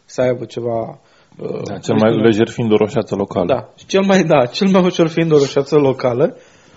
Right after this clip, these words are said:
Speaker 1: sau riscul de, nu știu, scot din burtă, clar, foarte clar că scot din burtă acum, dar, să zicem, riscul de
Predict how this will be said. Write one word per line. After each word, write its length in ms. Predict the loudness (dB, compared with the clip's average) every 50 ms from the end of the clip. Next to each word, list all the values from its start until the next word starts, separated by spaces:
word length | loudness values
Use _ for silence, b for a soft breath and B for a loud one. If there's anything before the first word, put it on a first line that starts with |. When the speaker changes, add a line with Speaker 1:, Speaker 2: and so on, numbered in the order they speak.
| B B B
Speaker 1:
sau 600 | B -4 2 4 6 8 10 8 8 6 4 2
riscul 420 | 0 0 0 -2 -4 -4 -4 -2 2
de, 440 | 4 6 6 8 6 6 4 0 -6 -18 _ _ _ _ -20 -20 -10 -2
nu 140 | 0 0
știu, 240 | 0 -2 -4 -18 -20 -20 _ _ _
scot 280 | -14 -4 2 2 2
din 180 | 2 2 -2 0
burtă, 320 | 0 0 -2 -2 -6 -12 -4
clar, 220 | 2 2 2 2
foarte 260 | 2 -4 -10 -8 -8
clar 200 | -8 -6 -6 -8
că 80 | -8 -10
scot 200 | -10 -6 -6 -6
din 160 | -4 -6 -8 -10
burtă 180 | -10 -10 -12 -12
acum, 280 | -12 -12 -12 -10 -6 0
dar, 300 | 2 4 4 4 2 -2 -14 -20 _ _
să 120 | _ -14 -12
zicem, 200 | -10 -8 -8 -6
riscul 340 | -4 -6 -6 -8 -10 -8 -4
de 200 | -2 -2 -2